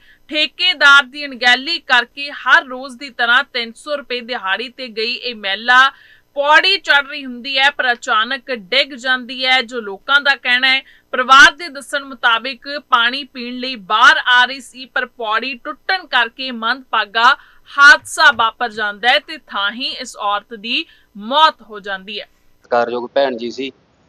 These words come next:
Speaker 2: ਪਿੰਡ 'ਚ ਕੰਮ ਚੱਲ ਰਿਹਾ ਸੀ ਜੀ ਨਰੇਗਾ ਦਾ ਤੇ ਉਹ ਆਪਣਾ ਬਣ ਰਿਹਾ ਸੀਗਾ ਜੀ ਪੰਚਾਇਤ ਦਾ, ਤੇ ਉਹਦੇ ਡਿੱਗਣ ਕਾਰਨ ਇਹਨਾਂ ਦੀ ਸੱਟ ਲੱਗੀ ਹੈ।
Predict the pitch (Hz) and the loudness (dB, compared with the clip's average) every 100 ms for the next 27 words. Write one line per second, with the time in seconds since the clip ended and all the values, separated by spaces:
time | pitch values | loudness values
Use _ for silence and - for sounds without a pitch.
0 | _ _ 127 127 135 131 127 120 127 127 | _ _ 0 0 0 2 0 2 2 4
1 | 143 135 139 135 131 123 113 127 127 131 | 2 2 -4 -8 -4 -2 2 4 4 0
2 | - _ _ _ _ 143 _ _ 127 120 | -4 _ _ _ _ -20 _ _ -4 0
3 | 120 123 120 127 117 117 117 135 131 131 | 2 2 0 -4 0 0 2 2 0 -4
4 | 139 135 131 131 - _ _ _ 131 123 | -6 -6 -6 -10 -14 _ _ _ -4 2
5 | 127 123 131 131 127 _ _ _ _ 131 | 4 4 2 2 -2 _ _ _ _ -6
6 | 139 147 151 135 139 160 151 139 139 151 | -2 0 0 0 -2 2 4 4 2 -8
7 | 156 135 120 127 123 135 139 | -10 -6 -6 -4 -10 -8 -6